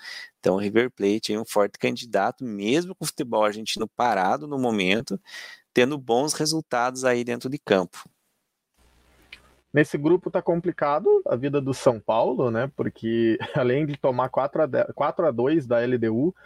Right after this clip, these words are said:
Speaker 2: ainda aumenta a pressão, que já não era pequena, sobre o técnico, sobre o elenco. Tivemos toda aquela, aquela polêmica com o Daniel Alves também, que fez cirurgia e apareceu, né, é, tocando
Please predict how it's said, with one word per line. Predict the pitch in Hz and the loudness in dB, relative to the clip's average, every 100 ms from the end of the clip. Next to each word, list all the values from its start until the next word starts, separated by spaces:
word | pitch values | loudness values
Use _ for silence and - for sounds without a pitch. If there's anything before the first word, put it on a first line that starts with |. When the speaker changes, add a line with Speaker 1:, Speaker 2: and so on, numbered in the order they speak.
| - - - | -20 -18 -4
Speaker 2:
ainda | 117 127 139 139 123 - | -2 0 0 0 0 0
aumenta | 135 127 131 165 170 | 0 2 2 2 0
a | 131 | 0
pressão, | 135 117 - 139 | 0 -2 0 0
que | 175 113 | 0 -2
já | 139 | -2
não | 156 131 | 0 2
era | 139 - | 2 2
pequena, | - - - 139 170 | -2 -6 -2 0 0
sobre | 147 - 123 123 117 | -2 0 0 2 0
o | 175 | 0
técnico, | - 139 165 143 135 127 117 | 0 0 0 -2 -4 -4 -4
sobre | - 117 113 | -2 0 2
o | 110 | 2
elenco. | 107 135 170 156 151 143 - - - | 2 2 0 0 -2 -2 -8 -20 0
Tivemos | 127 123 123 | 2 2 2
toda | 139 151 | 0 2
aquela, | - 143 139 120 120 - - | 2 0 2 0 -2 -6 -6
aquela | 113 127 | 0 0
polêmica | - 123 117 127 131 123 | 0 0 2 0 -2 -4
com | - | -2
o | 117 | 0
Daniel | 113 110 113 | 0 0 0
Alves | 127 151 117 - | 2 0 -2 -4
também, | 127 170 175 | 0 2 0
que | - | 0
fez | 139 117 | -4 -2
cirurgia | 123 107 110 190 190 131 | -2 -2 -2 0 2 2
e | |
apareceu, | 117 117 113 - 127 - | 2 -2 -2 -2 -2 -2
né, | 127 139 110 - _ - - - | 0 2 0 -4 _ -20 -16 -4
é, | 110 107 104 - - - | 0 2 0 -2 -6 -6
tocando | 113 127 120 110 139 | -4 0 0 0 -2